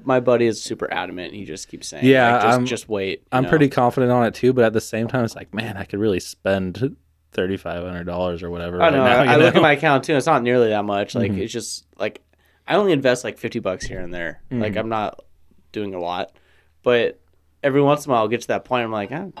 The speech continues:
Speaker 1: might as well just cash that out. Like, what,
Speaker 2: Yeah,
Speaker 1: what am I
Speaker 2: right.
Speaker 1: doing? <laughs>
Speaker 2: <laughs>
Speaker 1: Just gonna let that go away?"
Speaker 2: You really hit a dry spell here.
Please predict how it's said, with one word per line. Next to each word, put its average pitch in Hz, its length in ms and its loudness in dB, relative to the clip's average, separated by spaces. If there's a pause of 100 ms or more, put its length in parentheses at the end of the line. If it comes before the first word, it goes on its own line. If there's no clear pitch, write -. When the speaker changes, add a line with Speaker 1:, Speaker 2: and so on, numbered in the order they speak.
(460)
Speaker 1:
might 127 100 -12
as 135 60 -12
well 147 100 -16
just 117 140 -16
cash 123 240 -8
that 104 120 -6
out. 131 200 0
Like, 101 180 -2
what, 107 100 4
Speaker 2:
Yeah, 98 120 4
Speaker 1:
what 92 80 2
am 92 40 2
I 92 40 4
Speaker 2:
right. 120 100 4
Speaker 1:
doing? 143 260 4
<laughs> 220 800 4
Speaker 2:
<laughs> - 20 -6
Speaker 1:
Just 151 140 -4
gonna 156 180 -2
let 110 140 -2
that 117 140 -2
go 113 160 2
away?" 107 160 0
Speaker 2:
You 127 80 2
really 120 160 6
hit 113 140 2
a 98 80 2
dry 92 340 0
spell 92 340 -2
here. 104 240 2